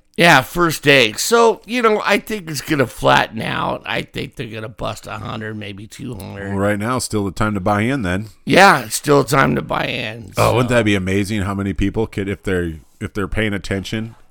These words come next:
Speaker 1: Yeah.
Speaker 2: The possibilities.
Speaker 1: Yeah, and what the possibilities are, and then if it gets bigger, then if it does a split,
Speaker 2: Right.
Speaker 1: then you can write your own ticket.
Speaker 2: Yeah.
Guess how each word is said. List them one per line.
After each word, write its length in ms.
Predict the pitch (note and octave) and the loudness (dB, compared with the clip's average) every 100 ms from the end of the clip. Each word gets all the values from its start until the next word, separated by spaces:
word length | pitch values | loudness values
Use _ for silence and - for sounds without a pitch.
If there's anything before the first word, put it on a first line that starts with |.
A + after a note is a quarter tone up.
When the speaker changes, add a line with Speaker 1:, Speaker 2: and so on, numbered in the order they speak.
| _ - | _ -4
Speaker 1:
Yeah. 300 | - F#3 C#3+ | 6 8 8
Speaker 2:
The 140 | A2+ - | 4 0
possibilities. 1200 | - A2+ A#2 - G#2 F2+ G2+ G#2 G#2+ G#2+ A#2 - | -2 0 0 -2 -2 0 0 2 0 0 -2 -8
Speaker 1:
Yeah, 360 | - A#3 G3+ C#3+ | 0 6 8 8
and 80 | D3+ | 6
what 140 | D#3+ | 2
the 60 | C#3+ | 0
possibilities 880 | D#3+ D3 - B2 - G3 - A2 | 0 0 0 -4 -2 -2 -6 -6
are, 320 | A2 - A#2 - | -6 -4 -4 -4
and 140 | - | -6
then 140 | G#2+ A2 | -10 -12
if 200 | A2 - | -12 -10
it 160 | B2+ | -12
gets 280 | - G#2+ - | -12 -12 -12
bigger, 520 | - G2 G2 F#2+ A#2+ A2 | -14 -12 -12 -10 -10 -10
then 200 | G#2+ G#2+ | -10 -12
if 180 | G#2 G#2 | -12 -12
it 80 | |
does 240 | F#2 A2 F2 | -10 -12 -12
a 60 | |
split, 920 | - - - F#3+ D4+ - - - _ _ | -14 -16 -14 -4 0 0 -2 -8 _ _
Speaker 2:
Right. 400 | G2+ G2+ E2 D2+ _ _ - | 0 2 0 -6 _ _ -20
Speaker 1:
then 420 | G2 G#2+ F3 G3 | -14 -8 -6 -6
you 60 | C3 | -8
can 240 | - B2 | -10 -10
write 260 | G#2 G2+ - | -10 -12 -12
your 140 | G2+ | -14
own 140 | F#2+ G2 | -14 -14
ticket. 440 | - D#3+ - E2 - _ _ - | -12 -12 -12 -18 -20 _ _ -6
Speaker 2:
Yeah. 320 | F#2 G#2 | -4 -4